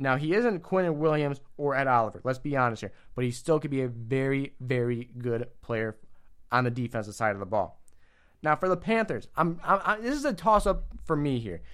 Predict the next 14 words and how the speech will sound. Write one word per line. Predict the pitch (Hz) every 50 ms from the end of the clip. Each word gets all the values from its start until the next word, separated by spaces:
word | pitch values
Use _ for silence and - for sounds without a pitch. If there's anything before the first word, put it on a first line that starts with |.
| - - -
'cause | - 139 135
the | 131
Panthers | - - - 233 254 269 262 - 269 269 254 - - - - - -
are | 160
gonna | 156 160
be | 165 165 160
very | 143 135 131 156 165 175 185 175 175
interesting. | 170 165 147 - 139 120 113 104 107
They | 127 147
can | 165 180
go | 175 175 160 156 139 120 -
for | - - -
offensive | 139 147 165 170 - 202 196 214 214 190
line. | 202 196 202 214 214